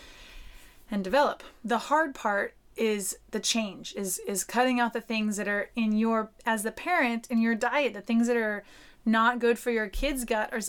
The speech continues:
also not good for your gut. So then what? So then how do we make these changes? How do we decide to be the healthiest version of ourselves, to give our kids the best version of themselves? Well,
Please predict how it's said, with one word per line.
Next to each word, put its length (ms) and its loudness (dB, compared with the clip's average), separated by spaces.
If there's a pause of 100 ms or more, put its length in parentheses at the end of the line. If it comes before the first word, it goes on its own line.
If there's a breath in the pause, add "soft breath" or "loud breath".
also 300 2
not 180 0
good 160 -8
for 120 -6
your 280 2
gut. 380 -4 (760 loud breath)
So 220 2
then 520 4
what? 220 -2
So 220 0
then 180 2
how 360 2
do 120 -2
we 140 -2
make 280 0
these 260 -4
changes? 420 -6
How 160 -4
do 80 -4
we 140 -6
decide 920 0
to 800 -2 (240)
be 200 0
the 80 0
healthiest 480 -4
version 280 -4
of 80 -4
ourselves, 520 -2
to 120 -10
give 160 -6
our 180 -2
kids 440 -4
the 80 -2
best 320 -4 (160)
version 460 -4
of 120 -8
themselves? 680 -2 (1400 loud breath)
Well, 380 4